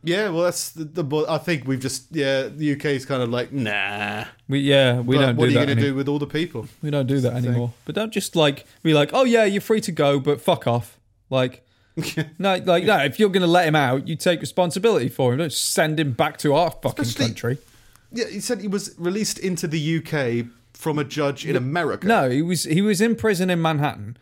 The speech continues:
Speaker 2: because he was imprisoned
Speaker 1: Okay.
Speaker 2: within, I guess, the same trial as a load of the other,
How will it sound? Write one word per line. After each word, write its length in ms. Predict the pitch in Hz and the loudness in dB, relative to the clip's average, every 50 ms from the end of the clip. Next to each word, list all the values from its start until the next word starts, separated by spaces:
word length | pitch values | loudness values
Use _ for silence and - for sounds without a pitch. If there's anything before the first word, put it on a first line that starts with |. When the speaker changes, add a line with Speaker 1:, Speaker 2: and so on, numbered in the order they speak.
| _ _ _ | _ _ _
Speaker 2:
because 300 | - 139 127 160 143 135 | -4 -2 0 0 0 0
he 80 | 160 160 | 0 0
was 180 | 156 151 143 | 2 0 0
imprisoned 560 | 165 165 151 131 160 170 156 143 156 151 147 | 0 0 0 2 2 2 2 2 0 0 0
Speaker 1:
Okay. 80 | 131 135 | 0 0
Speaker 2:
within, 400 | 147 143 147 151 143 143 143 - | 0 2 2 2 2 0 0 -2
I 120 | - 131 | -2 -2
guess, 340 | 131 123 151 143 117 - - | 0 0 0 0 -2 -4 -6
the 100 | - 139 | -4 -4
same 340 | 120 - - 156 143 139 139 | -4 -2 0 0 0 0 0
trial 400 | 123 - 147 143 135 131 127 127 | -2 0 0 2 2 2 2 2
as 160 | 127 120 - | 0 -2 -4
a 140 | - 101 - | -4 -4 -2
load 260 | 135 135 131 131 123 | 0 2 2 2 0
of 140 | 127 120 - | -2 -4 -4
the 140 | 139 131 131 | -2 -2 0
other, 340 | 127 120 123 123 120 117 | 0 0 2 2 0 0